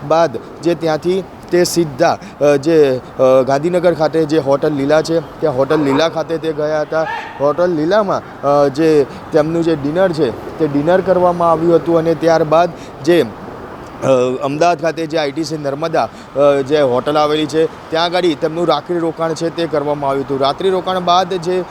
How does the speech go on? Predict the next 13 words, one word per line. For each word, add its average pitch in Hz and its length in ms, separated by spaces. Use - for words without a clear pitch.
અ, 156 140
શેખ 170 300
મોહમ્મદ, 165 420
અ, 165 400
અત્યારે 160 520
સવારે 156 480
જે 156 100
ખાસ 156 280
કરીને 160 420
કહી 156 160
શકાય 156 380
કે 160 260
જે 147 260